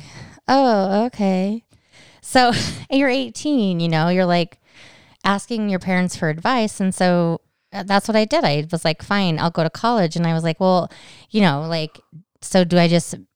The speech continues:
major in the performing arts?" And she's like, "No." <laughs> And I'm like, "Oh."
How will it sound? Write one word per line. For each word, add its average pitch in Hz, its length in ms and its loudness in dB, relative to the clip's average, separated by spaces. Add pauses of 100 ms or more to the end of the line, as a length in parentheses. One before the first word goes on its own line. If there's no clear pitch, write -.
(280)
major 170 420 0
in 175 160 4
the 156 80 2
performing 156 600 0
arts?" 160 500 -4
And 165 360 0
she's 220 380 -2
like, 180 300 0 (100)
"No." 170 520 2 (180)
<laughs> - 500 -16
And 208 100 -2
I'm 180 140 -2
like, 170 300 -6
"Oh." 220 320 -2